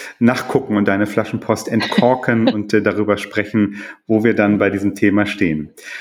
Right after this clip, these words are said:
Danke, dass du heute Folge einundvierzig von Friedrichs Flaschenpost bestritten hast und ich mit dir sprechen konnte.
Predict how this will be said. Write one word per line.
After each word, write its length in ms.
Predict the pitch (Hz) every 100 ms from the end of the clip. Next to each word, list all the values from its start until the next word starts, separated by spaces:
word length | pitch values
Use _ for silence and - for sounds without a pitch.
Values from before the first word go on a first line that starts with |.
| - - _
Danke, 220 | 185 196
dass 120 | 175
du 80 | 165
heute 220 | 139 156
Folge 300 | - 143 139
einundvierzig 640 | 127 143 143 160 160 101 90
von 120 | 101
Friedrichs 300 | - 147 135
Flaschenpost 540 | 156 156 - 143 139
bestritten 400 | 123 - 147 127
hast 260 | 120 120 -
und 160 | 107 107
ich 100 | 113
mit 140 | 104
dir 80 | 98
sprechen 340 | - 135 139
konnte. 440 | - 123 120 117